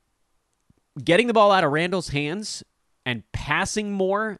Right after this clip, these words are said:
and just being a bit more efficient on offense, just a tiny efficiency uptick on offense, is enough for a handful more wins on a team that is going to defend, 'cause that's what they do. So I actually, I actually like the Knicks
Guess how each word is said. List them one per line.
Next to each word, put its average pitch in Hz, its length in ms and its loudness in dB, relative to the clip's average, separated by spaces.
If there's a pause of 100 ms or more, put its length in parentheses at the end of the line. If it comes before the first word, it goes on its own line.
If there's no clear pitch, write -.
(120)
and 123 120 -4
just 170 200 -6
being 190 200 -4
a 127 40 -2
bit 196 200 0
more 208 200 -2
efficient 170 480 -4
on 131 120 0
offense, 190 360 0
just 453 160 -6
a 254 60 0
tiny 349 640 -4 (200)
efficiency 196 540 -6
uptick 160 380 -4
on 123 160 -4
offense, 101 560 -4 (840)
is 139 180 -2
enough 151 220 -2
for 123 140 -4
a 101 80 -4
handful 131 540 -8
more 107 240 -6
wins 85 420 -10 (500)
on 123 140 0
a 123 60 -4
team 160 240 0
that 143 240 2
is 185 320 4
going 170 340 0
to 160 140 -4
defend, 165 640 -2 (400)
'cause 202 200 -2
that's 151 300 2
what 180 140 -4
they 202 120 2
do. 214 300 -2 (1500)
So 160 100 -2
I 185 80 4
actually, 233 380 2
I 139 140 -4
actually 233 260 -4
like 151 220 -2
the 123 80 -6
Knicks 120 280 -6